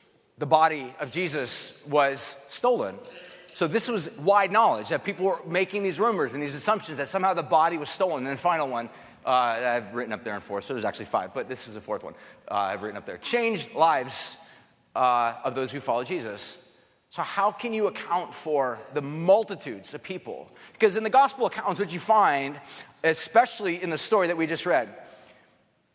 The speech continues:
these people that were part of the story were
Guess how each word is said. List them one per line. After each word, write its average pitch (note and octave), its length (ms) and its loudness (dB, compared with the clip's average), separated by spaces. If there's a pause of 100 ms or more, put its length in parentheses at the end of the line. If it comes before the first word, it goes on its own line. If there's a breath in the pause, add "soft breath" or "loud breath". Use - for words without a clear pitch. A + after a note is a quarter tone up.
(360)
these B3 400 2 (200)
people A3+ 340 0
that G3+ 140 4
were F#3+ 80 0
part B3+ 300 4
of A3+ 80 -4
the G3+ 60 -2
story E3+ 640 2 (180 loud breath)
were F#3 140 0